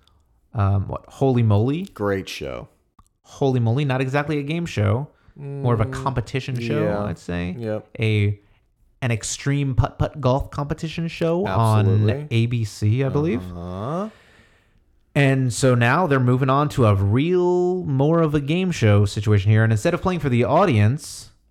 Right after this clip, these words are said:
Speaker 1: because fuck the little people,
Speaker 2: I agree.
Speaker 1: they're playing for charity. Because that is a tax write-off for them.
Speaker 2: That's not really, I don't care about
Speaker 1: It's a
Speaker 2: that,
Speaker 1: tax
Speaker 2: though.
Speaker 1: write-off for them.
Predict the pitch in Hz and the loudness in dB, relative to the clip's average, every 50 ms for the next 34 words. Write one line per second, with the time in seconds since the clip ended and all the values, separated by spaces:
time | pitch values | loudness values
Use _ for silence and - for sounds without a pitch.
0 | _ _ - 151 - 151 135 131 127 123 117 - - - _ - - - - - | _ _ -8 -2 0 0 2 2 0 0 -4 -6 -12 -20 _ -20 -20 -20 -2 2
1 | - 113 104 - - - - 98 95 92 98 95 95 95 101 120 127 - 175 190 | 2 2 2 2 0 2 4 4 6 6 8 6 6 6 6 4 4 4 2 2
2 | 202 208 208 196 - - 165 - 85 - 85 95 120 151 160 156 - 175 175 170 | 2 0 0 -2 -4 -6 -8 -8 -8 -8 -8 -8 -6 -6 -6 -4 -2 -2 -2 -2
3 | 170 165 - 160 - - - - 107 101 95 92 73 - - - - - - - | -4 -4 -6 -10 -10 -10 -4 0 0 2 2 0 -2 -4 -6 -10 -10 -10 -12 -12
4 | - - 120 113 - _ _ _ _ _ _ _ _ - 135 131 - 135 135 135 | -12 -14 -14 -16 -18 _ _ _ _ _ _ _ _ -6 -4 0 2 2 2 2
5 | 135 135 - _ _ _ _ _ _ _ _ _ _ _ _ _ _ _ _ _ | 0 -4 -8 _ _ _ _ _ _ _ _ _ _ _ _ _ _ _ _ _
6 | 143 - 156 165 170 - - - _ _ _ _ _ 165 160 175 165 - 127 104 | -2 0 2 2 2 0 -6 -16 _ _ _ _ _ -2 0 0 0 2 2 2
7 | 95 98 - - 90 76 78 73 62 62 - - - - - - 64 62 60 67 | 2 2 0 -2 -2 0 0 0 -2 -2 -4 -8 -10 -10 -8 -6 -6 -8 -8 -8
8 | 67 127 120 - 143 151 - - 190 185 165 131 131 135 139 135 131 123 107 - | -10 -12 -12 -12 -14 -16 -14 -14 -12 -12 -12 -10 -8 -6 -6 -6 -6 -6 -8 -8
9 | 107 107 131 123 98 - - - - 117 104 98 87 78 - - - 113 - - | -8 -8 -8 -10 -10 -14 -18 -16 -14 -12 -10 -10 -4 -4 -2 -2 0 -2 -2 0
10 | - - 98 98 92 - - - 60 73 82 78 65 65 - 107 - - - - | 2 2 2 2 0 -2 -4 -4 -4 -2 -2 -2 -4 -4 -6 -8 -8 -8 -10 -8
11 | - - 58 50 - - - - - - | -8 -8 -8 -8 -8 -8 -10 -8 -10 -10